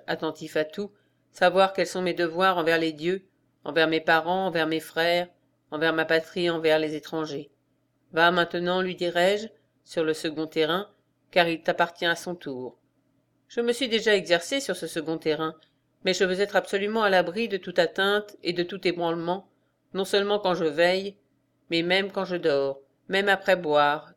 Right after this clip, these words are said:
et dans mes instants d'humeur noire. Ô homme, tu es un dieu, car tu as là une grande ambition. Mais toi, tu me dis : « Ce n'est pas cela, je veux savoir ce que dit Chrysippe dans son livre sur le menteur. »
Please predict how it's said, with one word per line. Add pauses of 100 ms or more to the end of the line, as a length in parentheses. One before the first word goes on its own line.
(100)
et
dans
mes
instants
d'humeur
noire. (800)
Ô
homme,
tu
es
un
dieu, (400)
car
tu
as
là
une
grande
ambition. (1120)
Mais
toi,
tu
me
dis : « (580)
Ce
n'est
pas
cela, (120)
je
veux
savoir
ce
que
dit
Chrysippe
dans
son
livre
sur
le
menteur. »